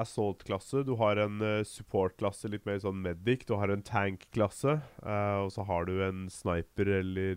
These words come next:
eh, ja, sniper-class på en måte da, som skal gi support på litt avstand. Ehm, og det er, eh, god variasjon mellom de forskjellige type personene som er innenfor samme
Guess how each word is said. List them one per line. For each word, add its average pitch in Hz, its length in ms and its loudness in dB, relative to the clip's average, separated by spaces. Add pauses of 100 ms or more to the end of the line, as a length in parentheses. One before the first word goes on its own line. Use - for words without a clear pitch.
eh, 92 640 -4
ja, 82 220 -2
sniper-class 95 680 0
på - 80 -12
en 107 80 -6
måte 101 240 -2
da, 113 80 2
som 92 180 -6
skal 92 600 -4
gi 95 220 -4
support - 420 -8
på 95 60 -6
litt 90 120 -6
avstand. 98 380 -4 (960)
Ehm, 98 960 0 (300)
og 139 120 2
det 151 80 6
er, 131 320 2
eh, 135 180 2
god 113 380 -4
variasjon 127 600 0
mellom 110 260 0
de 117 100 0
forskjellige 101 520 -4
type 95 960 0
personene 95 520 -6
som 107 120 -6
er 95 220 -2
innenfor 92 640 0
samme 87 360 -4